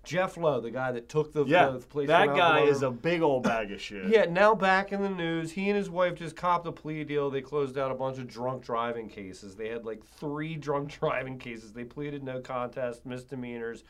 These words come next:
Speaker 1: They'll pay a fine. I don't, like, it just seemed like the worst human being
Speaker 2: Yeah.
Speaker 1: in the world.
Speaker 2: Definitely.
Speaker 1: Just abusing big cats. I have a soft spot in my place for animals. I think we should send him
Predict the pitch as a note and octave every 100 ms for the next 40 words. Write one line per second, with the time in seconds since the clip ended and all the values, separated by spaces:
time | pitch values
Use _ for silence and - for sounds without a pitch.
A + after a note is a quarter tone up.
0 | - - - B2 - B2+ A#2+ - G#2 G#2
1 | G2+ - - _ - F#3 G#3 G#3+ G#3+ F3
2 | E3+ F3+ F3+ F3+ A3 A#3 A3 G3+ E3+ D3
3 | D#3 D#3 - E3 D#3 C3 B2 C#3 A#2 G#2
4 | - - _ - E3 D#3+ D3 B2+ A#2 A2+
5 | A2+ C3 - A2 G2 F2 F2 - _ D#3
6 | E3+ D#3 B2+ C3+ E3 F#3+ F3 F3 C#3+ C#3+
7 | B2 C#3 B2+ B2 - - - _ B2 C3
8 | A#2+ - - E3 D#3+ - E3+ D3+ C#3+ C3
9 | B2+ - B2+ A#2+ - A#2 B2 B2 B2 A#2
10 | A2+ G#2 - _ _ _ _ C#3+ D#3 F3
11 | E3 C#3+ C#3 C3 - D3+ C#3+ B2+ B2+ B2+
12 | A#2+ G#2+